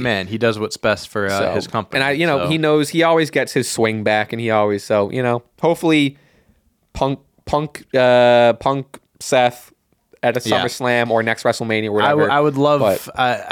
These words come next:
Speaker 1: I'd love Seth. I love seeing him on T V every week 'cause he's one of my favorite wrestlers, but I would love for him to take an extended break after
Speaker 2: Like,
Speaker 1: Mania.
Speaker 2: if,
Speaker 1: Get
Speaker 2: if
Speaker 1: the surgeries, take time to rest up.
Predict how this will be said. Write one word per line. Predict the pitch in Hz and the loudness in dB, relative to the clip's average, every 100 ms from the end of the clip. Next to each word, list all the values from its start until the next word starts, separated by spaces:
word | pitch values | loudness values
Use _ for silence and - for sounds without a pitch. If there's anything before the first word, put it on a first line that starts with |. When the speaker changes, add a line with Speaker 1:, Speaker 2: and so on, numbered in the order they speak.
| 127 | -2
Speaker 1:
I'd | 120 | 2
love | 127 120 | 0 0
Seth. | - 135 117 | 0 0 0
I | |
love | 107 110 104 | 0 -2 -4
seeing | - 113 | -6 -6
him | 107 | -8
on | 101 | -10
T | - 117 | -8 -6
V | 113 | -2
every | 123 127 | -2 0
week | 127 131 | -2 -2
'cause | - 92 | -6 -10
he's | |
one | 95 | -10
of | 92 | -10
my | |
favorite | 92 104 92 | -6 -4 -4
wrestlers, | 107 113 - 120 110 | -4 -4 -2 -4 -2
but | 107 | -2
I | 101 | 0
would | 101 101 | 0 -2
love | 107 107 | -2 -2
for | - 104 | -4 -8
him | 104 | -8
to | 92 | -10
take | - 101 95 - - | -8 -6 -6 -12 -14
an | 95 | -12
extended | 95 - 101 90 87 | -12 -10 -10 -8 -10
break | 101 101 98 | -10 -8 -6
after | 92 143 | -2 -2
Speaker 2:
Like, | 98 | -2
Speaker 1:
Mania. | 92 95 98 101 107 | -10 -12 -12 -16 -4
Speaker 2:
if, | 156 214 - - - | 0 0 -2 -18 -2
Speaker 1:
Get | 165 | 0
Speaker 2:
if | 131 | 0
Speaker 1:
the | 131 | -2
surgeries, | - 120 113 110 110 110 - - _ | -2 0 0 -2 -2 -2 -6 -14 _
take | - 113 - | -6 -6 -6
time | - 110 98 | -6 -4 -4
to | 95 | -2
rest | 92 - | -4 -4
up. | 92 90 - | -4 -4 -6